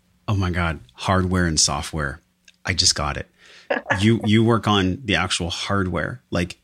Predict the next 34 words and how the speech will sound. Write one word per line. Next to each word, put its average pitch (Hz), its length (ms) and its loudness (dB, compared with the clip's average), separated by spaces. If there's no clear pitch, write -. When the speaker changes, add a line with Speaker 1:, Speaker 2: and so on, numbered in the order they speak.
Speaker 1:
changing 107 680 4
the 90 80 0
system 90 460 0
so 98 120 0
that 85 120 -2
when 98 140 2
there 98 120 2
is 190 180 4
new 131 140 6
wisdom 92 320 4
that 62 100 -4
comes 87 280 0
in, 85 300 -2
it - 80 -2
can 120 120 4
actually 110 360 4
work. - 520 0
Like, 226 160 2
Speaker 2:
Mm-hmm. 262 340 2
Speaker 1:
we, - 80 8
Speaker 2:
Sure. - 300 4
Speaker 1:
we 135 320 4
are, 110 720 4
whether 113 420 0
you 190 200 4
want 160 300 4
to 147 200 0
admit 117 260 2
it 135 60 0
or 135 100 2
not, 113 340 0
we're 107 300 0
a 107 120 -2
spirit - 600 2